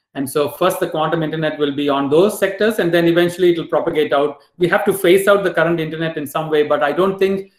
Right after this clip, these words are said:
it, it will happen, uh, very soon. Uh, you know, it could, but it, I don't think, knowing what I know today, it will happen, because the quantum internet is an expensive proposition which runs, uh, on, on, you know, technologies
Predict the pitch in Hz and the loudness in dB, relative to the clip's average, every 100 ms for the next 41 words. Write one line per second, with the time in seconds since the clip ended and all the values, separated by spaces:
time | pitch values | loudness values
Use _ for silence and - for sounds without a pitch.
0 | _ _ - 165 - 156 175 - 165 165 | _ _ -10 -8 -6 -2 -2 0 -2 2
1 | 175 147 127 - 143 139 156 160 160 196 | 0 0 -6 -4 -2 2 2 0 0 2
2 | 190 185 170 _ _ - - - - 147 | 2 2 -6 _ _ -20 -16 -14 -10 -6
3 | 147 151 151 - - - 151 - 269 226 | -2 -2 -4 -10 -14 -8 -6 0 2 2
4 | 175 175 180 175 - 156 175 185 185 190 | 0 2 2 0 -2 2 2 2 2 2
5 | 180 175 151 175 175 170 170 160 160 165 | 0 -4 0 2 2 2 2 0 0 -2
6 | 165 156 156 156 143 143 139 143 135 131 | 0 2 2 0 -4 -4 -4 -6 -6 -4
7 | 139 127 - 151 165 165 165 165 156 143 | -4 -4 -4 -2 -2 -2 -2 -4 -4 -6
8 | 143 131 - 147 156 - - 135 143 - | -6 -6 -8 -6 -6 -6 -8 -8 -10 -8
9 | 139 131 _ _ _ _ - 127 135 143 | -10 -10 _ _ _ _ -6 -4 -2 -2
10 | 147 - 139 127 120 - _ _ _ _ | -4 -4 0 0 0 -6 _ _ _ _
11 | - 139 131 135 131 135 165 143 151 151 | -6 -2 -2 0 0 0 -2 0 2 0
12 | 131 - - 165 - 170 170 165 170 165 | -4 -14 -4 -2 0 2 4 6 4 4